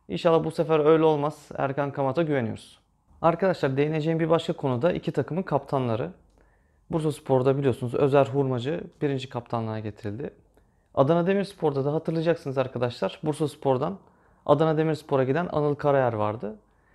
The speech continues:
Kendisini kaptan yapmışlar. Tebrik ederiz. Ee, fakat iki takım kaptanları hatırlayacaksınız.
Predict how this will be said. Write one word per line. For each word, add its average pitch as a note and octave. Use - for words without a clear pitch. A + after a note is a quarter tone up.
Kendisini D#3+
kaptan D#3+
yapmışlar. -
Tebrik C#3
ederiz. B2+
Ee, A2+
fakat E3+
iki -
takım F#3
kaptanları E3
hatırlayacaksınız. D3